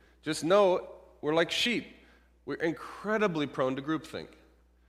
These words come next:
"Well, the whole herd's going there. I guess,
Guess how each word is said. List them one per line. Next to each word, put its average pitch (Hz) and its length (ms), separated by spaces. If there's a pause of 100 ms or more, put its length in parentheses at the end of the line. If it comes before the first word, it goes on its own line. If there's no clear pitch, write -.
(320)
"Well, 117 400
the 95 80
whole 123 220
herd's 131 280
going 127 220
there. 143 160
I 113 120
guess, 117 340